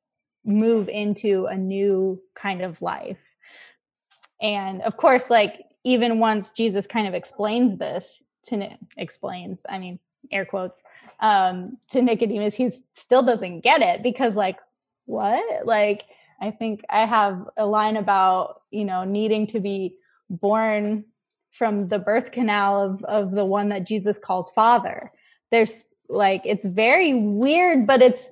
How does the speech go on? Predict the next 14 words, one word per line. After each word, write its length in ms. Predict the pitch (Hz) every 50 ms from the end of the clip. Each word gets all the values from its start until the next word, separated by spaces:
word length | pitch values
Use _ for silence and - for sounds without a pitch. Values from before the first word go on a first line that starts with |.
| - -
it's 280 | 254 240 - - -
still 340 | - - - 262 254 254 247
that 240 | 240 233 220 - -
kind 220 | - 254 220 214
of 140 | 202 196 190
visceral 920 | 175 170 208 226 247 240 - - 247 214 214 202 196 196 185 180 190 - - -
need 760 | 190 185 190 202 220 220 208 196 185 175 170 170 170 180 - _ _ _ _ _ _ _ _ _ _ -
that's, 260 | 202 185 180 - - - _ _ _
it's 280 | - 208 202 190 - - _ _
kind 280 | - - 185 196 208
of 360 | 208 202 202 202 202 196 185 175
inexplicable. 1000 | - 202 190 180 - - - - 214 240 247 220 202 196 - - - 185 190 - _ _ _ _ _ _ _ -
Um, 560 | 190 190 190 196 190 190 185 190 196 208 220 _ _ _ _ _ _ _ _ - - _ _
so, 500 | - - - 269 254 247 247 240 247